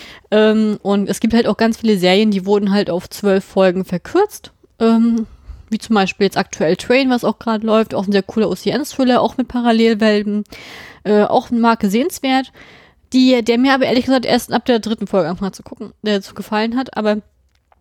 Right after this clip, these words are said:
äh, jetzt, jetzt schweife ich schon wieder ab. <laughs> Ich muss mich ja hier wirklich mal selber fokussieren, weil mich ja hier diesmal keiner bremst.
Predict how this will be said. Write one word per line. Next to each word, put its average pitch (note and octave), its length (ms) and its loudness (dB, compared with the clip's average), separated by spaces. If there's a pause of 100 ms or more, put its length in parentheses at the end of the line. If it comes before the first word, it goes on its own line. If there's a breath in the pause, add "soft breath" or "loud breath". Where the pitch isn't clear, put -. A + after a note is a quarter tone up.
(160)
äh, A#3 80 4
jetzt, A#3 200 0
jetzt A#3+ 260 2
schweife A#3+ 300 2
ich A#3+ 100 -2
schon A3 100 -2
wieder G3+ 220 0
ab. C4 200 0 (200)
<laughs> A#3+ 240 4
Ich A3+ 140 -2
muss A#3 200 -2
mich A#3+ 140 2
ja G#3+ 80 2
hier G#3+ 400 2
wirklich B3 260 -6
mal G#3 200 0 (520 loud breath)
selber A3 160 2
fokussieren, A#3 440 -2
weil G#3+ 80 2
mich G#3 120 -2
ja G#3 40 0
hier G#3 80 2
diesmal G3+ 260 -4
keiner G#3 300 0
bremst. A#3+ 440 -4